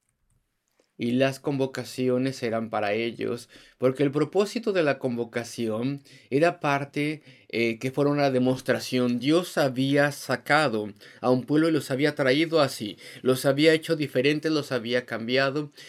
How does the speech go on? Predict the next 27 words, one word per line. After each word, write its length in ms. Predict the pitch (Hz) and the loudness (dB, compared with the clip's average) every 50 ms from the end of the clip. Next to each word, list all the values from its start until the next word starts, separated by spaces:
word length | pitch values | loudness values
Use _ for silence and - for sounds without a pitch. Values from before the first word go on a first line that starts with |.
| - 135 - | -20 -10 -4
y 160 | 117 123 131 | 0 2 2
así 260 | 139 135 - - 175 | 2 2 0 -6 -6
pasa 500 | 165 - - 165 170 170 165 - 175 170 | -6 -4 -4 -2 -2 -2 -2 -4 -6 -4
con 280 | - 156 139 131 127 127 | -2 -2 -2 -2 -2 -4
toda 500 | - 139 139 143 143 143 143 147 147 - | -4 0 0 2 0 0 0 -2 -4 -4
convocación, 560 | - 131 120 117 120 117 123 123 - 143 131 | -6 -4 -4 -4 -2 -4 -4 -6 -4 -6 -6
toda 220 | - 143 139 139 | -4 -2 -4 -2
reunión 340 | 131 131 123 120 120 123 127 | -2 -4 -4 -4 -4 -4 -2
del 120 | 123 123 123 | -4 -4 -2
pueblo 200 | 131 131 131 131 | -2 0 0 0
del 120 | 131 123 | 0 -2
Señor, 440 | 123 - 123 123 123 123 131 131 131 - - - - - - | -2 -4 -4 -2 0 0 -2 -2 -4 -8 -18 -20 -20 -12 0
cuando 220 | - 127 127 127 123 | 2 4 4 4 2
se 140 | - - | 2 0
adora 240 | 117 113 127 131 135 | 2 2 2 2 2
en 40 | 135 | 2
el 80 | 127 123 | 0 2
día 160 | 127 127 120 | 2 2 2
del 160 | 123 127 127 | 2 0 -2
Señor, 600 | 123 - 139 127 120 123 123 123 127 127 131 123 - _ _ _ _ _ _ _ | -4 -4 -4 -4 -2 0 2 2 2 0 -2 -6 -10 _ _ _ _ _ _ _
se 160 | _ - - 127 | _ -4 -4 -2
hace 180 | 127 - 143 | -2 0 -2
un 60 | 135 | -4
culto 340 | 131 - 135 139 135 143 147 | -4 0 0 0 0 0 -4
de 100 | 131 135 | 0 0
alabanza 760 | 131 131 131 113 127 131 131 135 135 131 - - 131 131 131 - - - - | 2 2 2 2 2 2 2 2 -2 -4 -6 -6 -6 -6 -6 -10 -20 -18 -10
en 460 | 104 113 117 117 117 113 113 110 - | -6 -4 -4 -4 -4 -6 -8 -8 -10